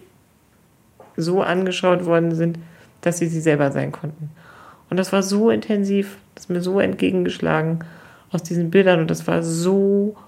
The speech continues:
schön. Und dann hat Raimund sich neben mich auf den Fußboden gesetzt,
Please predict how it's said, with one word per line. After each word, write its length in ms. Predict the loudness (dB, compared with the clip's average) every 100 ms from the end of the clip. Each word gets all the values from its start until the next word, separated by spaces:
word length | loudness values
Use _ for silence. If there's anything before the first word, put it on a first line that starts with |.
| _
schön. 720 | -10 -4 2 4 4 2 -2 -6 -16 -20 -20 -20 -20 -14 -10
Und 100 | -10 2
dann 760 | 4 6 4 2 2 0 0 -2 -12 _ _ _ _ _ _ _ _ _ _ _ _ -20 -20 _ _ _ _ _ _ _ _
hat 280 | -4 -4 0
Raimund 320 | 0 2 0
sich 260 | 0 -4 -2
neben 400 | 2 4 2 2
mich 340 | 0 -2 -16 -20 -6
auf 280 | -2 -2 -6 -18 -4
den 200 | -2 -2
Fußboden 800 | -4 -6 -6 -6 -4 -4 -6 -8 -14 _ _ _ _ _
gesetzt, 800 | -4 0 4 4 2 -2 -16 -18